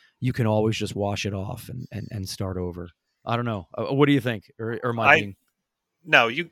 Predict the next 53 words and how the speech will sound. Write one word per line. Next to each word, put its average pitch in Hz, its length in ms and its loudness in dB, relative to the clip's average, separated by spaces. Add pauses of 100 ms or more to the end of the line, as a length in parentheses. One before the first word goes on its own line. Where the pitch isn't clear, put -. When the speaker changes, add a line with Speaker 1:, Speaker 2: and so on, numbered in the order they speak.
(120)
Speaker 2:
you 147 120 0
can 170 180 2
wash 156 240 8
it 143 60 4
off 127 120 6
and - 60 0
start 117 240 4
over, 117 260 4
and, 113 100 -2
like, 113 240 -2 (200)
I'll 151 280 6
start 160 440 8
out 151 240 8
where 135 100 6
I 131 40 4
wanna 131 200 0
be, 127 120 0
like, 113 180 -2
super 143 420 4
accurate, 131 460 6
and, 123 80 -12
like, 120 160 0
I'll 165 180 2 (140)
eventually 220 440 4
I 190 60 4
just 170 180 4
get 165 160 4
to, 143 60 -4
like, 139 160 6
a 120 40 2
style 123 420 8
where 117 120 2
it's - 120 0
like, 120 180 -4
"This 180 160 0
is 151 100 2
sort 135 200 0
of 110 100 -4
what 110 120 0
I'm 104 140 -2
gonna 101 200 -6
do." 101 220 -6
Like, 101 220 -2
I 127 60 4
was 127 200 2
looking 131 240 -2
up, 117 140 -2
like, 110 160 -4
exactly 110 440 2
the 104 80 -8
colors 110 500 0
of, 98 80 -10
like, 101 180 -4